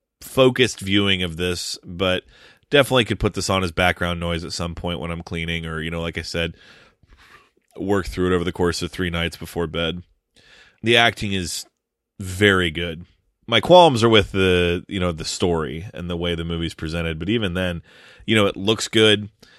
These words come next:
And like I said, the, the acting is the most, in-, it's the focus of this, and the acting is good. So, you know, if it had had this kind of wonky story that we've discussed and the acting was bad, it would have been like, "Well, your plan didn't work at all."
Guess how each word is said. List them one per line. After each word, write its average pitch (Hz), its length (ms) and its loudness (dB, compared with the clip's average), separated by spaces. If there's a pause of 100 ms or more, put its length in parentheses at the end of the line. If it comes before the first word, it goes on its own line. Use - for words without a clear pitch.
(200)
And 90 500 -4
like 87 160 -8
I 87 60 -6
said, 87 320 -4
the, 87 100 -14
the 85 180 -8
acting 101 380 0
is 85 260 -6 (200)
the 98 120 -4
most, 92 280 -4
in-, 87 180 -8 (140)
it's 104 220 0
the 104 100 0
focus 139 500 6
of 165 80 2
this, 175 300 2
and 110 100 -6
the 98 80 -2
acting 101 320 0
is 87 160 -6
good. - 380 -6 (320)
So, 92 460 2 (140)
you 104 120 0
know, 85 220 -4 (340)
if 120 160 4
it 135 80 8
had 120 80 4
had 117 260 4
this 113 180 -2
kind 110 240 4
of 92 180 0 (140)
wonky 101 540 0
story 101 380 4
that 92 100 0
we've 90 160 -4
discussed 90 400 0
and 92 80 -6
the 87 80 -2
acting 95 320 0
was 82 140 -8
bad, 95 320 2
it - 80 -4
would 101 80 -4
have 87 40 -4
been 98 140 -2
like, 92 240 -4
"Well, 131 180 4
your 113 140 2
plan 120 340 0
didn't 92 200 -6
work 92 240 -2
at 82 60 -4
all." 78 280 -6